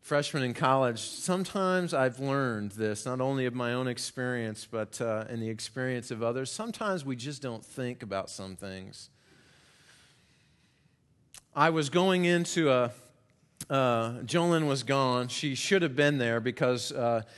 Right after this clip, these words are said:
had she been there, she would have stopped me from doing what I was about to do. I went over to this house, uh, of some friends of ours, uh, who said, "You can come over and do laundry anytime. Here's the key."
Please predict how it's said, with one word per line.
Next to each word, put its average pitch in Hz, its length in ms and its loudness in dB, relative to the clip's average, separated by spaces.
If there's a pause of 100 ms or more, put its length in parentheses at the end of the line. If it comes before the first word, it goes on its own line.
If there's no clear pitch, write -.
(140)
had 147 200 4
she 151 200 -2
been 160 220 2
there, 127 180 2
she - 160 -4
would 131 140 0
have 117 100 -2
stopped 147 400 2
me 131 100 -4
from 120 220 -6
doing 135 340 2
what 120 100 0
I 113 100 2
was 117 180 -2
about 139 320 2
to 123 80 -8
do. 104 320 -4 (1700)
I 180 100 6
went 254 200 8
over 277 200 6
to 226 120 4
this 190 240 6
house, 262 600 6
uh, 220 60 -2
of 196 380 6
some 196 180 2
friends 269 320 4
of 180 160 4
ours, 151 460 6 (680)
uh, 170 220 6
who 190 160 6
said, 214 260 6
"You 277 100 6
can 285 140 -2
come 269 180 6
over 247 280 6
and 220 80 4
do 233 120 2
laundry 240 400 4
anytime. 262 500 6
Here's 214 260 2
the 233 120 0
key." 254 520 -2